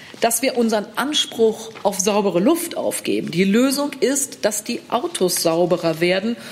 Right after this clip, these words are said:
und die Alternativen zum Auto attraktiver werden. Die Bundesregierung hat mehrere Lösungen auf den Weg gebracht. Software-Updates, das Sofortprogramm für saubere Luft und vor allen Dingen Hardware-Nachrüstungen auf Kosten der Autoindustrie.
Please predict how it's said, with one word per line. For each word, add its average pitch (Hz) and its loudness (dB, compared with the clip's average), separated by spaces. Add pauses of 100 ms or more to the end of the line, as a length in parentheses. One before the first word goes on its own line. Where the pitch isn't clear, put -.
(140)
und 220 2
die 240 0
Alternativen 226 0
zum 190 -2
Auto 165 0
attraktiver 165 0
werden. 143 -2 (460)
Die 226 2
Bundesregierung 214 2
hat 190 -2 (140)
mehrere 202 2
Lösungen 185 2
auf - -2
den 165 0
Weg 226 2
gebracht. 254 -2
Software-Updates, 214 0
das 165 -2
Sofortprogramm 175 -2 (340)
für - -4
saubere 196 2
Luft 277 2
und 214 0
vor 196 0
allen 202 0
Dingen 196 -2 (300)
Hardware-Nachrüstungen 208 0
auf - 0
Kosten - -2
der 165 2
Autoindustrie. 165 -2